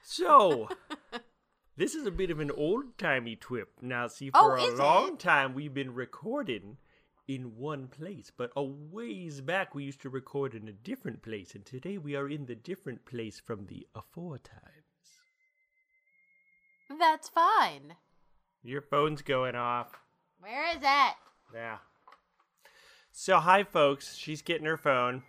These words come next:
Speaker 1: and I'm here, and I'm gonna tell you about some stuff. Okay.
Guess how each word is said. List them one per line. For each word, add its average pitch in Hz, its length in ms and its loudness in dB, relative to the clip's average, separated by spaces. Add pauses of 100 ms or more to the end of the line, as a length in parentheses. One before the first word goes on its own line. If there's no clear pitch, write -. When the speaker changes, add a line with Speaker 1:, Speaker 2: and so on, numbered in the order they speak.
(380)
Speaker 1:
and 127 320 -2
I'm 160 200 2
here, 139 260 -2
and 147 140 -4
I'm 143 80 -4
gonna 151 140 -6
tell 170 240 -2
you 135 280 -4 (760)
about 196 340 0
some 285 140 -10
stuff. 294 560 -4 (500)
Okay. 185 440 -8